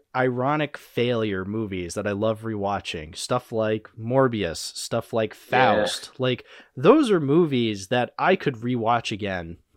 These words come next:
Speaker 1: because they're such failures, but, like, they're just so funny in how they fail,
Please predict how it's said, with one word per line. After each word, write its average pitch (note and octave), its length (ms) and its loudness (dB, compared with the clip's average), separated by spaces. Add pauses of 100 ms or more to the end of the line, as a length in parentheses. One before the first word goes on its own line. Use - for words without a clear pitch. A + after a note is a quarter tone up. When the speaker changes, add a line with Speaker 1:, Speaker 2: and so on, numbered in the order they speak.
(120)
Speaker 1:
because B2 560 -2 (320)
they're C#3 280 6
such - 600 2
failures, B2 880 -2 (800)
but, F3 180 6
like, D3 220 2
they're D3 200 8
just E3+ 360 0
so B2+ 240 4
funny B2+ 480 2
in A#2+ 180 -6
how B2+ 320 2
they A2 160 0
fail, E2 640 -6